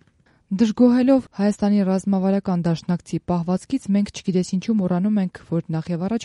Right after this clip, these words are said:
պետք է ակնկալիքներ ունենանք ինքներս մեզանից և մեր պահանջները ներկայացնենք նախ մեր իշխանություններին, ապա միայն որևէ այլ երկրի ղեկավարի։ Հաստատ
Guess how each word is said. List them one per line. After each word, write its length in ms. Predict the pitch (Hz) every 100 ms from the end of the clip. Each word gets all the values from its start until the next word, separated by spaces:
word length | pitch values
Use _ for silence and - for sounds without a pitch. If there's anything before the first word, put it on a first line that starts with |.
| -
պետք 220 | 180 -
է 40 | 190 - _ -
ակնկալիքներ 720 | 190 214 202 202 202 - 233
ունենանք 400 | 202 180 202 208 -
ինքներս 400 | 214 - 202 147 -
մեզանից 460 | 143 151 175 214 185
և 140 | 175
մեր 140 | 185 190 175
պահանջները 420 | 175 170 180 165
ներկայացնենք 580 | 170 - 202 202 254 254 180
նախ 180 | 185 -
մեր 200 | 196 190 -
իշխանություններին, 800 | - 160 160 - 170 156 180 226 180
ապա 140 | 196 196
միայն 260 | 170 196
որևէ 320 | 175 175 170 170 -
այլ 160 | 175 180
երկրի 260 | 147 - 170
ղեկավարի։ 520 | 151 - 127 123 - - _ -
Հաստատ 340 | 220 - 208